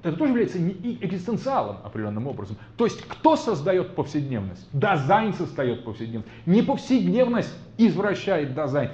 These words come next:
Дазайн ее делает само от начала до конца. Это просто неаутентичный модус его существования. И ни на кого, коллеги, это свалить нельзя.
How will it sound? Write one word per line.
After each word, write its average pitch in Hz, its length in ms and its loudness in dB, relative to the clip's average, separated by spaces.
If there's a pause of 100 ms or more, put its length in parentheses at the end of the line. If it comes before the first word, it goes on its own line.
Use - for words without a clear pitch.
Дазайн 196 760 2
ее 127 520 2 (140)
делает 123 460 2
само 151 580 4
от 165 240 2
начала 151 720 0 (180)
до 123 80 0
конца. 127 280 0
Это 117 120 -4
просто - 640 0
неаутентичный 175 920 2
модус 143 420 2
его 151 160 0
существования. 151 580 -4 (160)
И 214 100 8
ни 214 300 8
на 294 280 4
кого, 180 600 2 (1000)
коллеги, 101 420 -4 (100)
это 98 320 -10 (400)
свалить 107 420 -4 (120)
нельзя. 98 540 -6